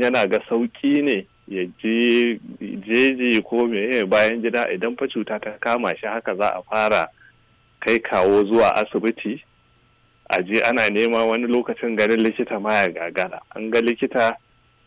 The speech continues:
a samu a sayi magani shi ma matsala, kuma duk inda mutum ya bar aikinsa, ya bar sana'a, ko idan,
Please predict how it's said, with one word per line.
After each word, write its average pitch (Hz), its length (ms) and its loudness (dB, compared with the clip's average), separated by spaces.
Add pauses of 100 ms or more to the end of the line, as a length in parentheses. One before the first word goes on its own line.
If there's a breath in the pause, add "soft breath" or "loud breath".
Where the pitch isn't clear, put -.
(200)
a - 80 -14 (140)
samu 120 500 2
a 98 160 0
sayi 104 180 0
magani 110 600 2 (100)
shi 120 140 -2
ma 110 260 0 (240)
matsala, 107 560 -4
kuma 113 240 -8
duk 120 240 -4
inda 135 560 0
mutum 117 340 -6
ya 113 100 -2
bar 117 280 2
aikinsa, 117 480 -2
ya 101 160 -2
bar 110 240 -2
sana'a, 104 540 -6 (960)
ko 110 560 4
idan, 107 340 -2